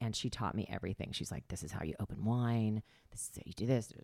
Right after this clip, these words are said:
da, da, da. I started behind the deli with scones, and I ended up, like, head waiter by the time I left three years later. So at some point,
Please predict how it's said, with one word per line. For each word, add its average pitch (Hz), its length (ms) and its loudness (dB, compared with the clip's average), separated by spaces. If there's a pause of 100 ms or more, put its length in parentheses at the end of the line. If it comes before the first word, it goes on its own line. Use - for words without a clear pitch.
da, 131 120 6
da, 78 60 -2
da. 120 260 4
I 135 80 2
started 127 280 4
behind 123 360 4
the 127 60 8
deli 117 280 10
with 110 80 8
scones, 101 640 8
and 104 140 2
I 101 60 2
ended 101 260 0
up, 98 160 2
like, 92 160 2
head 95 240 2
waiter 95 320 0
by - 100 -2
the 101 80 -6
time 92 220 2
I 87 80 -2
left 87 280 -4
three 101 140 0
years 101 220 -4
later. - 340 -6 (680)
So 165 600 10 (280)
at 175 200 4
some 220 320 10
point, 139 680 6